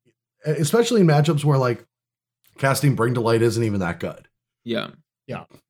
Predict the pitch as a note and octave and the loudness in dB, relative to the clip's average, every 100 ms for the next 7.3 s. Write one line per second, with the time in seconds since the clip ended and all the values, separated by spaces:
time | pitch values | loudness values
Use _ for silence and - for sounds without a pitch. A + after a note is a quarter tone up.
0 | _ D#3+ C#3+ C3 A2 - _ _ _ _ | _ 0 2 2 -2 -6 _ _ _ _
1 | _ _ _ _ - E3 D3+ F#3 E3+ E3 | _ _ _ _ -4 0 2 4 4 2
2 | E3 - - A#3 A3+ C4+ G3+ A3+ G#3+ G#3+ | -2 -12 -4 -2 2 0 2 0 0 0
3 | E3+ F3 D3+ E3+ D3 C3+ C3+ D3+ - E3 | 2 2 2 2 2 2 2 2 2 0
4 | C3+ B2+ B2+ C3 C3 B2+ A#2+ C#3+ G3 G3 | 2 0 -2 0 0 0 0 2 2 0
5 | G3+ D#3+ D3 E3 D3+ C#3+ D3 B2 A2+ C3 | 0 0 0 0 -2 -2 0 -2 -2 0
6 | C3+ C3+ - D3 D#3 - _ _ _ _ | 0 0 -2 -2 -2 -6 _ _ _ _
7 | _ D#3 | _ -10